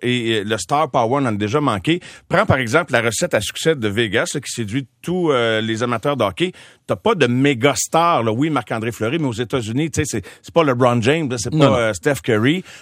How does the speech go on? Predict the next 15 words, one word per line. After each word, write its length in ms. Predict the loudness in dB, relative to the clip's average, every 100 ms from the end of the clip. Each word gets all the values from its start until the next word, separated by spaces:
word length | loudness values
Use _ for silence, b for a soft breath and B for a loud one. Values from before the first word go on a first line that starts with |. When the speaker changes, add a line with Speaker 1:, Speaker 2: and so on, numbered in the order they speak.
| B
Speaker 1:
euh, 180 | -2 -2
c'est 200 | -4 -4
un 140 | -2 0
groupe, 300 | 0 0 0
des 160 | -2
ca-, 80 | -2
c'est, 140 | -6 -4
c'est 160 | -2
différent, 480 | -2 -4 0 0 2 -2 B
mais 260 | 2 2 2 -6 -14
ça 160 | -4 0
progresse. 560 | 0 0 -6 -10 -4
Speaker 2:
Ouais, 160 | 0 0
j-, 200 | 0 -4 -2
j'ai, 260 | 0 0